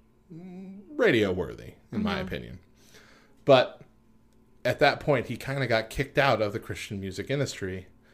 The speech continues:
Speaker 1: uh, at least in the mainstream sector. Fast forward f-, several years, he came out with his latest album, and in two of the songs,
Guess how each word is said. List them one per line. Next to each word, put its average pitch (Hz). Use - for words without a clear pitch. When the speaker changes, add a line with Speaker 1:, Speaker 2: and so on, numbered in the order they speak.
Speaker 1:
uh, 101
at 95
least 107
in 113
the 95
mainstream 92
sector. -
Fast 160
forward 151
f-, 135
several 135
years, 98
he 117
came 110
out 98
with 95
his 98
latest 107
album, 90
and 107
in 113
two 202
of 156
the 123
songs, 95